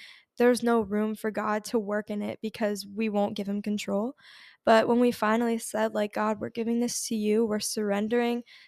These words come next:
this podcast, our thoughts, our hearts, our minds, our words, everything to you."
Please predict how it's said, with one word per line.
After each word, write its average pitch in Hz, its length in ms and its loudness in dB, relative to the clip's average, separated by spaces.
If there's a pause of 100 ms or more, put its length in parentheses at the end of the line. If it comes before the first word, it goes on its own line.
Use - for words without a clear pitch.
this 208 180 -2
podcast, 214 760 -4
our 202 120 -4
thoughts, 208 480 -4
our 202 180 -6
hearts, 208 380 -6
our 202 100 -4
minds, 208 340 -6
our 202 120 -6
words, 214 360 -4
everything 233 520 0
to 226 120 -2
you." 208 380 2